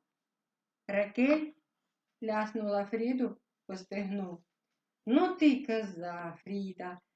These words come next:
лупнула її подушкою.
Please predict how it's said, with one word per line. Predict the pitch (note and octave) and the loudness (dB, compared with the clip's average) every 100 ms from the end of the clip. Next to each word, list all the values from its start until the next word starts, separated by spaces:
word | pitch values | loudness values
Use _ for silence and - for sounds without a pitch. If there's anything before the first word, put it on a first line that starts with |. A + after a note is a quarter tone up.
| _ _ _ _ _ _ _ _ - | _ _ _ _ _ _ _ _ -4
лупнула | G3+ A3+ A3 G#3 G3 F#3+ | 0 0 0 -2 -2 -4
її | F#3 G3+ | -4 -6
подушкою. | G3 E3+ F3 B3 D#4+ - E4 D#4 D#4 | -6 -8 -4 0 0 -2 0 2 2